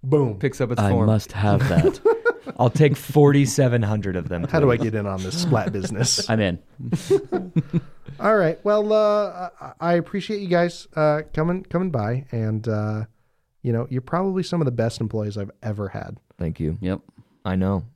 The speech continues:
Speaker 1: You're
Speaker 3: Yeah.
Speaker 1: fucking fired, though.
Speaker 2: Mm.
Speaker 3: Okay, well.
Speaker 1: Get out of here.
Speaker 2: Hmm.
Speaker 3: I'm
Speaker 1: I'm
Speaker 3: pretty
Speaker 1: serious.
Speaker 3: sure I do
Speaker 1: Take
Speaker 3: the
Speaker 1: the
Speaker 3: firing.
Speaker 1: headphones off.
Speaker 2: Mm.
Speaker 1: Take 'em off your head.
Speaker 2: Nothing different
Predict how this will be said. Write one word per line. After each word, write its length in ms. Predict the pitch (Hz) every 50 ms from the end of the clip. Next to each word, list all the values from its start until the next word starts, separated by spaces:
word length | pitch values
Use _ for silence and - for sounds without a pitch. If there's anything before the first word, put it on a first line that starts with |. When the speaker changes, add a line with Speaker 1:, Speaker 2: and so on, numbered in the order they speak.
| _ -
Speaker 1:
You're 160 | 139 135 139
Speaker 3:
Yeah. 120 | 98 98
Speaker 1:
fucking 320 | 107 165 - - 180 143 120
fired, 440 | - - 151 131 120 110 104 95 -
though. 300 | 104 98 90 - - - -
Speaker 2:
Mm. 160 | 139 147 131
Speaker 3:
Okay, 160 | 107 143 156 -
well. 240 | 117 135 - - _ _ - _ _ _ -
Speaker 1:
Get 220 | 143 147 151 143
out 220 | 139 135 127 120
of 80 | 110 98
here. 300 | 98 101 90 82 82 - _ -
Speaker 2:
Hmm. 140 | 113 104 90 - - - - - -
Speaker 3:
I'm 80 | -
Speaker 1:
I'm 140 | 123 120 120
Speaker 3:
pretty 240 | 110 - 110 185 143
Speaker 1:
serious. 60 | 120
Speaker 3:
sure 160 | 113 92 71
I 100 | - 87 85
do 0 | -
Speaker 1:
Take 80 | -
Speaker 3:
the 60 | 80 208
Speaker 1:
the 60 | 202
Speaker 3:
firing. 160 | 175 - 196 -
Speaker 1:
headphones 300 | - 139 - 139 131 117
off. 360 | 117 107 101 117 - - _ _ _ _ _ _ _ _ _ _ _ _ -
Speaker 2:
Mm. 180 | 101 104 107 107
Speaker 1:
Take 220 | 104 123 120 -
'em 100 | 156 160
off 160 | 165 175 - -
your 100 | 214 196
head. 260 | 170 139 139 143 143 - _ _ _ _ _ _ -
Speaker 2:
Nothing 300 | 92 101 104 110 117 110
different 420 | 101 110 104 110 110 104 104 -